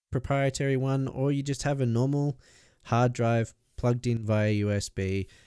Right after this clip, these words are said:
or you could even go with an external S S D, um, and, and do it that way. Just plug in through U S B, and it'll be a little bit faster. Um, and, you know, you'll be able to at least download the games from your current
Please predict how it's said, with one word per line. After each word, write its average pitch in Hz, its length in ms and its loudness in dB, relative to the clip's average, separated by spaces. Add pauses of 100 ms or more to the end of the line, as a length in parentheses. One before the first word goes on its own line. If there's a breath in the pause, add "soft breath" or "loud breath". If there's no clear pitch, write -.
(180 loud breath)
or 139 60 2
you 151 100 0
could 165 140 -4
even 160 280 2
go 147 200 4
with 143 180 0
an 139 100 0
external 127 500 0
S 123 220 -2
S 123 180 -2
D, 104 320 -2 (140)
um, 104 420 -2
and, 107 160 -4
and 117 140 -2 (120)
do 110 140 -2
it 107 100 -4
that 120 160 -2
way. 101 140 0
Just 95 180 -6
plug 107 240 -2
in 110 140 0
through 107 200 -4
U 107 180 0
S 107 120 -4
B, 113 320 -2 (800 loud breath)
and 113 380 -2
it'll 127 180 2
be 139 140 8
a 139 60 6
little 139 140 2
bit 139 140 -2
faster. 135 380 -6 (340)
Um, 104 640 -6 (1120)
and, 117 760 0 (140)
you 131 100 -6
know, 98 140 -4
you'll 117 200 -2
be 131 140 0
able 139 200 2
to 117 120 2
at 117 140 -2
least 117 560 -2
download 131 720 0
the 110 500 2
games 113 420 0
from 113 240 -4
your 104 120 -2
current 113 420 -2